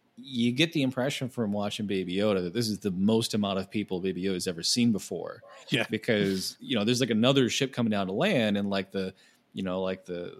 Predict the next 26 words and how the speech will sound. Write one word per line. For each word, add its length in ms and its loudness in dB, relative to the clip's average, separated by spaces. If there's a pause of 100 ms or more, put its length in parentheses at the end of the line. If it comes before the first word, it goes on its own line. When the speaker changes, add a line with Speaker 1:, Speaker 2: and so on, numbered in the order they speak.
Speaker 1:
you 120 -18
know, 180 -14
thruster 500 -2
is 120 -4
blasting 600 -4
air 160 2
out. 280 0 (320)
The 60 -2
little, 280 6
the 80 -2
little 220 4
ears 280 6
are 40 4
getting 200 2
blasted 480 -2
back, 280 2
and 60 0
he's 120 0
like, 200 -4
"Whoa, 340 2
I 60 6
don't 120 4
like 220 4
this. 240 -4
Like, 160 -2
I, 200 2